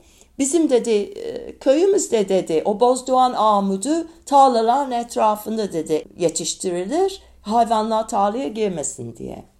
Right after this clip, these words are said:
ba-, bağlara." Ha, bu sefer dedim ki, demek ki hani İstanbul'da bilen kalmadı, ticareti yapılmayan bir sürü,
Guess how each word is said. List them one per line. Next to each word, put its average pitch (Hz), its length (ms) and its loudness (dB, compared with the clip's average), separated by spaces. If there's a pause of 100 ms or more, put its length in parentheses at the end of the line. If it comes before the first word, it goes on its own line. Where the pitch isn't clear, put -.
(140)
ba-, - 220 -10
bağlara." 135 520 0 (380)
Ha, 339 440 4
bu 311 40 0
sefer 339 360 4
dedim 370 280 0
ki, 254 140 -2
demek 311 320 0
ki 254 180 0
hani 233 300 -2 (100)
İstanbul'da 247 720 0
bilen 202 340 2
kalmadı, 311 720 2
ticareti 208 720 0
yapılmayan 247 760 -2
bir 262 120 -2
sürü, 147 420 -6